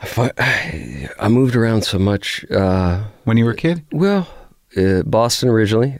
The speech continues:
Speaker 1: as we said, then Iowa for sure, small town. So, yeah. When
Speaker 2: Where
Speaker 1: I
Speaker 2: in Iowa?
Speaker 1: Fairfield, southeast corner, ten thousand people,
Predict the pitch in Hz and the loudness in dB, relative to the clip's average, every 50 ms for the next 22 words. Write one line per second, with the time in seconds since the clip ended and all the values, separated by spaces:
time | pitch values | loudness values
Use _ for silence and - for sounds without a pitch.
0 | - - 82 87 87 95 95 90 - 110 113 127 131 - 95 95 92 92 - - | -6 -4 -2 -2 -2 -2 -4 -4 0 0 0 0 0 0 0 2 2 2 2 0
1 | 85 87 92 98 104 110 117 113 - - 92 - - - 127 131 117 - - - | 0 0 0 2 2 0 0 -2 -4 -4 -6 -4 -2 -2 -2 -2 -4 -4 -2 -2
2 | 92 104 - - 101 95 98 101 107 117 - - - 104 110 117 - _ _ _ | -2 0 0 -2 0 0 0 0 0 -4 -4 -4 -6 -6 -6 -8 -12 _ _ _
3 | - 131 131 123 - - 107 120 131 143 156 151 147 165 170 123 87 82 78 - | -4 -4 -4 -4 -4 -2 0 2 2 2 2 2 2 2 2 0 -2 -4 -6 -12
4 | - - - _ _ - - - - - 107 95 95 87 - - - 82 82 - | -16 -20 -20 _ _ -20 -20 -12 -4 0 2 2 2 0 -2 -4 -2 -2 -2 -2
5 | 85 82 - - - - - 98 95 92 - 98 98 - - - - 95 92 90 | -2 -4 -6 -6 -4 -2 0 0 0 0 0 -2 -4 -4 -6 -8 -6 -4 -4 -2
6 | 87 87 90 87 - - - 98 101 - - 82 85 92 95 92 90 - 95 85 | -2 -4 -6 -8 -6 -2 -2 0 0 0 0 0 0 -2 -2 -4 -4 -2 -4 -4
7 | - - 85 76 - | -4 -4 -6 -6 -6